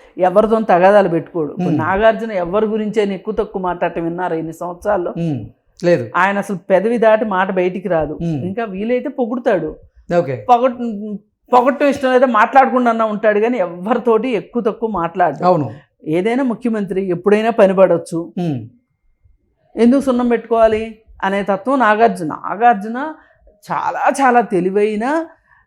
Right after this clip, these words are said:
Speaker 1: ఈ కాలానికి పనికొచ్చే వ్యాపారవేత్త ఆయన.
Speaker 2: ఓకే.
Speaker 1: సినిమా యాక్టర్ కంటే కూడా వ్యాపారవేత్త. He's a
Speaker 2: ఓకే.
Speaker 1: successful businessman.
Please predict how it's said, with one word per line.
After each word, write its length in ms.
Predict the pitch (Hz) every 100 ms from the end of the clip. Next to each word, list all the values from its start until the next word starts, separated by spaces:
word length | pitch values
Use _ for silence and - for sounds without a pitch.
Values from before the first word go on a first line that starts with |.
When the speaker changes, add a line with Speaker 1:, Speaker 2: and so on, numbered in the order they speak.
| _ 180
Speaker 1:
ఈ 160 | 220
కాలానికి 580 | 247 226 233 269 262 226
పనికొచ్చే 760 | 214 202 196 185 254 339 - _ _ _ _ _ _ _ _ _ -
వ్యాపారవేత్త 680 | 180 220 285 285 202 - 151
ఆయన. 200 | 135 - - _ -
Speaker 2:
ఓకే. 180 | 170 147
Speaker 1:
సినిమా 300 | 185 202 247
యాక్టర్ 340 | 247 247 233
కంటే 300 | 202 190 180
కూడా 200 | 175 180
వ్యాపారవేత్త. 800 | 247 160 175 226 240 196 - - - _ _ _ 175
He's 100 | 233
a 40 |
Speaker 2:
ఓకే. 160 | 135 190
Speaker 1:
successful 640 | 175 - 269 254 269 269 175
businessman. 580 | 185 220 302 294 233